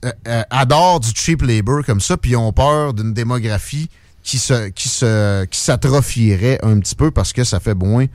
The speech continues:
de, de bons petits travailleurs prêts au métro boulot dodo. Il y a aussi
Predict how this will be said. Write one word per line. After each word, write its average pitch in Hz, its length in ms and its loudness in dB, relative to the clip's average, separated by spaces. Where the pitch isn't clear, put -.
de, 113 480 4
de 101 180 0
bons 117 220 2
petits - 200 -8
travailleurs 113 580 2
prêts 113 320 2
au 110 200 2
métro 104 400 2
boulot 101 240 0
dodo. 131 320 0
Il - 60 -4
y 123 40 2
a 127 40 4
aussi 131 460 -2